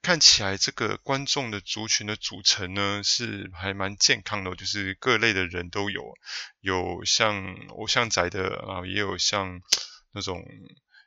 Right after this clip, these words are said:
会在夜店出现的潮，潮男潮女哦，这样子。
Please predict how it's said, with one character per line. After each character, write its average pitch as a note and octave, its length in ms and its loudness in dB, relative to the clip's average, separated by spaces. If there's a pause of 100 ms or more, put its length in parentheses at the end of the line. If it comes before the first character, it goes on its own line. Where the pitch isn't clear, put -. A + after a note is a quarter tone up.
(200)
会 A#2+ 120 0
在 A2+ 80 6
夜 A2+ 160 8
店 A2 180 2
出 - 160 -2
现 A2+ 160 2
的 G2 80 0
潮， G#2 460 0
潮 - 240 -2
男 G2 180 0
潮 - 220 -4
女 G#2 160 -6
哦， - 200 -12
这 - 120 2
样 F#2+ 120 -2
子。 - 160 -4